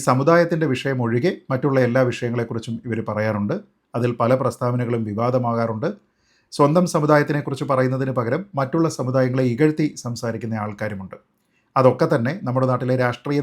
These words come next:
നേതാക്കന്മാരുടെ പ്രസ്താവനകളേക്കാൾ കൂടുതലായിട്ട് ഒരുപക്ഷെ കേരളം ചർച്ച ചെയ്യാറുണ്ട്. നമ്മുടെ മാധ്യമങ്ങൾ അതിന് പ്രാധാന്യവും കൊടുക്കാറുണ്ട്. ഇപ്പോൾ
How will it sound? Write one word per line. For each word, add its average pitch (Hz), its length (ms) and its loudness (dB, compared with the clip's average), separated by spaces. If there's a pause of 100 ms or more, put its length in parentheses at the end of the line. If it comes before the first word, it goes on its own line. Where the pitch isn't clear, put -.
നേതാക്കന്മാരുടെ 123 680 -2
പ്രസ്താവനകളേക്കാൾ 123 760 -2 (140)
കൂടുതലായിട്ട് 143 560 0 (500)
ഒരുപക്ഷെ 156 380 4
കേരളം 135 360 0
ചർച്ച 120 220 -4
ചെയ്യാറുണ്ട്. 113 440 -2
നമ്മുടെ 117 260 -2
മാധ്യമങ്ങൾ 110 460 -4
അതിന് 110 220 -12
പ്രാധാന്യവും 107 560 -6
കൊടുക്കാറുണ്ട്. 98 500 -12 (920)
ഇപ്പോൾ 156 220 8